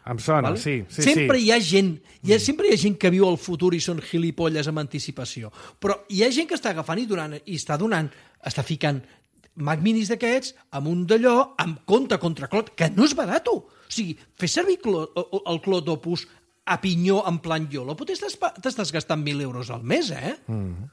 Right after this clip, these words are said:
Speaker 2: O sigui, a veure, que, que, que, que, que no és, que no és barato això, i sobretot quan li fots runs de, de mo-, de, de molt de context,
Speaker 1: Bueno,
Speaker 2: o sigui
Speaker 1: hi ha gent que té molts diners per fer aquestes
Speaker 2: hi ha gent,
Speaker 1: tonteries.
Speaker 2: o és molt gilipolla, i o pensa, o, o,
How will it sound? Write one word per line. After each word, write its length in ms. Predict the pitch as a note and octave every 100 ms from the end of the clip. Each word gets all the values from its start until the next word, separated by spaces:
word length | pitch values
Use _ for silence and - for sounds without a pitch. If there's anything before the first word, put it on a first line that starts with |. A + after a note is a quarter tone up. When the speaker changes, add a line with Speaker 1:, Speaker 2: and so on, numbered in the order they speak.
| _
Speaker 2:
O 60 | -
sigui, 200 | D3+ C#3+
a 40 |
veure, 320 | B2+ A#3+ B3+
que, 140 | E3 D#3+
que, 140 | D#3 C3+
que, 140 | D3+ B2+
que, 140 | C3+
que 120 | A#2+ C3
no 120 | C3
és, 80 | C3
que 180 | - C#3+
no 100 | C3+
és 80 |
barato 360 | E3 A#3 C#3+ D#4
això, 160 | D#4+ F4+
i 60 |
sobretot 320 | - D#3 C3+ -
quan 120 | A3
li 60 |
fots 200 | C4+ F#4+
runs 260 | A3 G#3 D3
de, 140 | D#3+ D3+ - -
de 160 | E3 F3
mo-, 200 | E3 F3+
de, 160 | E3 E3
de 140 | E3 E3+
molt 180 | D#3
de 60 | C#3
context, 260 | C3+ B2 A#2+
Speaker 1:
Bueno, 180 | C#3 A#2+
Speaker 2:
o 60 | C3+
sigui 120 | C3+
Speaker 1:
hi 40 |
ha 40 | C3+
gent 260 | A#2+ C#3 C#3+
que 80 | C#3+
té 140 | C#3+
molts 220 | C3 A#2+
diners 400 | G#2+ A2+ B2+ G#2
per 100 | G#2+ B2+
fer 120 | A2
aquestes 240 | G2+ -
Speaker 2:
hi 20 |
ha 60 | F3+
gent, 160 | A2+ G2+
Speaker 1:
tonteries. 200 | F#3 F#3+
Speaker 2:
o 40 |
és 120 | G3+
molt 200 | A#3 A#3
gilipolla, 540 | - G#3 F3 D3 B2+ A#2
i 80 | D3
o 120 | D3
pensa, 380 | G3 G3+ A#3+ A#3+
o, 100 | F3+
o, 220 | D#3+ E3+